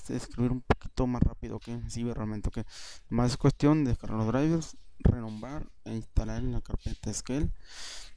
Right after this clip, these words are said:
y indicarla al firmware con los drivers que va a iniciar o que quieres que inicie el sistema operativo Android, y es todo, ¿ok? Ese procedimiento por lo general me tarda, me tardo en hacerlo en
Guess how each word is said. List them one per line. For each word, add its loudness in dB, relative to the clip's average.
y 4
indicarla 0
al -8
firmware 4
con 4
los 8
drivers 4
que -2
va 4
a -6
iniciar 4
o 4
que -12
quieres -4
que -6
inicie -2
el -4
sistema -2
operativo 2
Android, -2
y -2
es 0
todo, 2
¿ok? 0
Ese 6
procedimiento 6
por 2
lo 6
general 2
me 2
tarda, 2
me 2
tardo 4
en -2
hacerlo 2
en 0